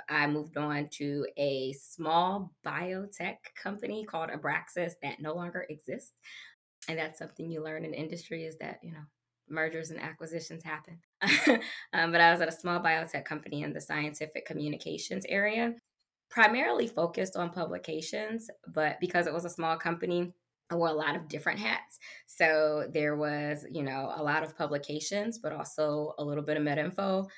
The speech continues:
There was some medical strategy. There was, you know, medical review. Like, all of that was kinda wrapped up into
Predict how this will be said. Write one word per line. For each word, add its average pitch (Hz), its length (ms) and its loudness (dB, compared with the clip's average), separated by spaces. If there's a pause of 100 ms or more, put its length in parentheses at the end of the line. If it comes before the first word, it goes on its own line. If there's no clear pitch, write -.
(140)
There 147 100 0
was 147 180 -2
some 156 140 -4
medical 151 300 -2
strategy. 175 840 4 (300)
There 151 240 4
was, 147 500 2
you 151 140 -2
know, 143 400 0 (200)
medical 165 540 6
review. 156 420 -2
Like, 156 200 0
all 170 200 8
of 170 120 2
that 143 140 4
was - 80 -8
kinda 143 200 -2
wrapped 139 300 -2
up 143 180 2
into 143 380 -4